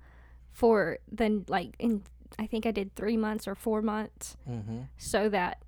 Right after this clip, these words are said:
Speaker 1: I actually have an appointment. He doesn't have
Speaker 2: Yeah.
Speaker 1: to wait a
Speaker 2: Getting
Speaker 1: month
Speaker 2: an,
Speaker 1: longer.
Speaker 2: getting an appointment is work harder than getting a doctor's appointment.
Speaker 1: It really is.
Speaker 2: Yeah, it's, like, months out. So,
Speaker 1: They're
Speaker 2: yeah.
Speaker 1: good at what they do.
Speaker 2: Apparently, if you,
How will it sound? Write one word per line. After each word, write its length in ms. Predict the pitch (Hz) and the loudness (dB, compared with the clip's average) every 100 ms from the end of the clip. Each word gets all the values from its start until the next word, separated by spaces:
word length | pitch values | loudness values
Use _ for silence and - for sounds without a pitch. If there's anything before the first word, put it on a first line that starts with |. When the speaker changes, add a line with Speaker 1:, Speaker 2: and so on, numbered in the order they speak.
| - - 226 | -20 -8 -2
Speaker 1:
I 140 | 226 | 0
actually 400 | 220 185 - 226 | 0 -2 -2 -4
have 240 | 214 202 214 | -2 -2 -2
an 80 | 208 | -4
appointment. 480 | 202 208 208 214 | -6 -8 -8 -6
He 140 | 220 233 | -2 -2
doesn't 240 | 226 - | -4 -4
have 100 | - | -4
Speaker 2:
Yeah. 60 | 113 | -2
Speaker 1:
to 80 | 226 | -2
wait 180 | 226 | 2
a 20 | 226 | 4
Speaker 2:
Getting 120 | - | 4
Speaker 1:
month 160 | 214 165 | 2 -2
Speaker 2:
an, 80 | 143 | 0
Speaker 1:
longer. 320 | - 214 - | 0 0 0
Speaker 2:
getting 200 | 160 190 | 2 2
an 80 | 143 | 0
appointment 520 | - - - 104 110 | 0 -6 -4 -6 -4
is 280 | 104 101 - - - - - - - - - | -4 -6 -12 -16 -20 -20 -20 -20 -20 -10 2
work 220 | 120 127 | 2 2
harder 360 | 123 135 131 | 2 2 2
than 140 | 123 123 | 0 0
getting 180 | 127 104 | -2 -2
a 40 | |
doctor's 440 | 95 139 - 107 | -2 -2 -2 -4
appointment. 460 | 98 - 92 - - - - 247 | -4 -2 -4 -4 -16 -20 -4 -2
Speaker 1:
It 100 | - | 2
really 280 | 226 214 190 | 4 4 2
is. 240 | 196 202 | -2 -4
Speaker 2:
Yeah, 140 | 117 | -4
it's, 80 | 135 | 0
like, 160 | 151 107 | 0 0
months 520 | 98 104 131 - - | -2 0 0 -2 0
out. 300 | 117 127 101 - - | 2 4 0 -10 -14
So, 360 | - 107 98 - | -4 -2 -2 -4
Speaker 1:
They're 160 | 233 233 | 0 4
Speaker 2:
yeah. 60 | |
Speaker 1:
good 160 | 233 233 | 4 4
at 80 | - | 4
what 160 | 226 220 | 0 0
they 100 | 233 | 4
do. 320 | 240 226 214 - - - - - - - - - 127 | 4 4 0 -8 -20 -20 -20 -20 -20 -20 -20 -10 -6
Speaker 2:
Apparently, 760 | 120 - - 147 175 147 139 | -4 -2 4 4 4 2 2
if 180 | 131 - | 0 0
you, 280 | 135 127 | 0 0